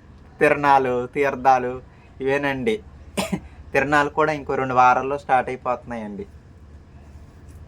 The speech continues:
పట్టిసీమ తిరణాలు, నెక్స్ట్ మా తిరణాలు, గణపవరం తిరణాలు, ఇంకా చాలా చాలా ఉన్నాయండి మా జిల్లాలో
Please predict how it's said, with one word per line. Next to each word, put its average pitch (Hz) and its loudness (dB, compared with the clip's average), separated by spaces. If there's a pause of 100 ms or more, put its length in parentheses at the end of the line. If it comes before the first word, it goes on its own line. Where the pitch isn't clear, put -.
(240)
పట్టిసీమ 127 -6
తిరణాలు, 113 -4
నెక్స్ట్ 113 -4
మా 123 0
తిరణాలు, 113 -4 (120)
గణపవరం 123 -4
తిరణాలు, 107 -10 (1400)
ఇంకా 110 -4 (100)
చాలా 123 0
చాలా 131 0
ఉన్నాయండి 113 -10
మా 101 -4
జిల్లాలో 104 -6